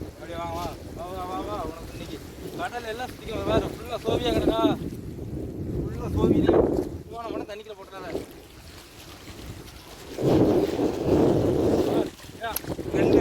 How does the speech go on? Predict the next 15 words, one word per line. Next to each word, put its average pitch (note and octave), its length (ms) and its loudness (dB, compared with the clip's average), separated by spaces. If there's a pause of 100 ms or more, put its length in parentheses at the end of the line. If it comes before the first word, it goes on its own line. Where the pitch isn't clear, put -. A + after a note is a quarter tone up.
கடல் A#3+ 280 -4
சேர்றது. A#3+ 360 -4 (600)
இந்த A4 120 -8 (100)
தண்ணி - 200 2
பாத்தியா? - 280 6 (180)
கலங்கலா - 420 0
இருக்கு. G#3+ 220 -6 (400)
இந்த A3 180 -6
தண்ணி G#3+ 220 2
பாரு, D#3 160 4 (240)
தெளிவா G#3+ 300 4
இருக்கு. C#3 180 -6 (560)
இதான் G#3 240 2
ரெண்டு G#3+ 220 -4
கடல். - 220 -2